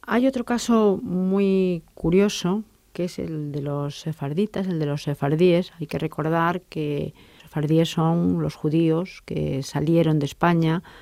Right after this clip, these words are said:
con los reyes católicos y que vivieron, en muchos casos, apátridas en otros países, eso sí, conservando el idioma, conservando costumbres y conservando este origen.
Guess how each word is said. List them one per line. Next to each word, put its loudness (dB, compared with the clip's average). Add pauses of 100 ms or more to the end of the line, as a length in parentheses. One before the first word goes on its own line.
(300)
con 2
los 2
reyes 0
católicos 2 (440)
y 4 (220)
que 2 (300)
vivieron, 4 (180)
en 6
muchos 2
casos, 0 (480)
apátridas 0
en 2
otros -2
países, 0
eso -4
sí, 0 (120)
conservando 2
el 0
idioma, 2
conservando -2
costumbres 0 (800)
y -8
conservando 0
este -2
origen. 0